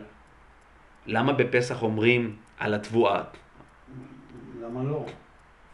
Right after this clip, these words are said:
Speaker 1: לא הבנתי.
Speaker 2: כן.
Speaker 1: אתה אומר העולם נידון, בסדר.
Speaker 2: הפרט הזה כבר
Speaker 1: אז, אז, אז אם העולם
Speaker 2: זה
Speaker 1: נ-
Speaker 2: הפרט הזה בעולם.
Speaker 1: או,
Speaker 2: עכשיו
Speaker 1: אז הפרט
Speaker 2: מדברים
Speaker 1: הזה
Speaker 2: על
Speaker 1: של העולם.
Speaker 2: השיבולים, על
Speaker 1: אז,
Speaker 2: השיבולים.
Speaker 1: אז אם ככה חוזרת
Speaker 2: סליחה.
Speaker 1: השאלה,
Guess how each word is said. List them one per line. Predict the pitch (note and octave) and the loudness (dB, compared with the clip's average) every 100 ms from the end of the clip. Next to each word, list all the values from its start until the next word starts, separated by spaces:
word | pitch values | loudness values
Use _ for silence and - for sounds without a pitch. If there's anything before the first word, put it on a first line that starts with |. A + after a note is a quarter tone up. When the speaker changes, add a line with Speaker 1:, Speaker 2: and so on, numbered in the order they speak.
| - - - - - - | -20 -20 -20 -20 -20 -6
Speaker 1:
לא | G#2 | -4
הבנתי. | - D#2 D2+ - - - | -4 -8 -10 -14 -14 -10
Speaker 2:
כן. | A#2 A#2 G#2+ - - - - - - | -8 -6 -8 -12 -16 -16 -12 -10 8
Speaker 1:
אתה | E3 | 10
אומר | F#3 F#3+ F3 | 12 12 12
העולם | D3 C3+ C3 | 12 12 12
נידון, | B2+ G#2+ F#2+ - | 12 6 2 0
בסדר. | G#2 C#3 B2+ - - - - - - - - - - - | 4 10 10 8 -2 -10 -18 -18 -20 -20 -20 -20 -20 -16
Speaker 2:
הפרט | - - - B3 E4+ - | -14 -14 -8 -2 0 -2
הזה | C4 E4 F4 C4+ | -8 -10 -10 -10
כבר | A3+ - - - - - - | -10 -10 -12 -12 -12 -10 -6
Speaker 1:
אז, | G#2+ - G#2 | -4 -4 -4
אז, | A2 G#2+ - | -2 -2 0
אז | A2 F#2+ - - C#3 | 0 0 -6 0 6
אם | C#3 | 10
העולם | D3 C3+ C3+ | 12 12 12
Speaker 2:
זה | C#3 | 10
Speaker 1:
נ- | |
Speaker 2:
הפרט | D3 - D3 F3 G3 | 8 6 2 2 2
הזה | F3 G3 | 2 0
בעולם. | G#3 - G4 F4 | 0 0 0 6
Speaker 1:
או, | D3 A#2+ | 10 10
Speaker 2:
עכשיו | - A2 | 10 6
Speaker 1:
אז | |
הפרט | A2+ - D3+ F#3+ | 6 10 12 12
Speaker 2:
מדברים | |
Speaker 1:
הזה | F3 | 12
Speaker 2:
על | F3+ | 12
Speaker 1:
של | F#3 C#3 | 12 12
העולם. | B2 | 12
Speaker 2:
השיבולים, | - - - - | 12 10 8 2
על | G3 | 2
Speaker 1:
אז, | G#3+ G#3 | 2 2
Speaker 2:
השיבולים. | - - | 2 4
Speaker 1:
אז | A#2 | 6
אם | B2+ C3 | 8 10
ככה | C3+ C3+ | 10 10
חוזרת | B2+ C#3 | 10 12
Speaker 2:
סליחה. | D3 | 12
Speaker 1:
השאלה, | - D3 D#3 G3 | 12 10 12 10